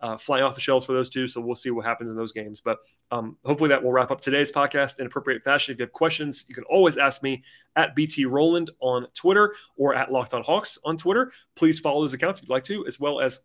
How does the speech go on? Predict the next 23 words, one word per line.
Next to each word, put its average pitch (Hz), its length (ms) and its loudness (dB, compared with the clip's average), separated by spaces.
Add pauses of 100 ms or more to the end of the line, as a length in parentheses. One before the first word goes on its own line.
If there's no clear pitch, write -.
(120)
please, 202 360 -4
please, - 340 -10
please 165 300 2
subscribe 147 520 -2
to 156 180 -4
the 123 80 -10
show 202 360 0 (280)
on 131 140 -2
Apple 127 160 -4
Podcasts, 185 720 0
Spotify, 170 520 2 (280)
and 127 180 -6
YouTube. 196 440 -4 (340)
As 147 120 4
I 151 40 4
looked 190 240 4
before 180 200 0
this 160 100 -2
podcast, 160 420 0
we 139 80 -2
were 131 140 0
very 220 420 2
close 135 480 0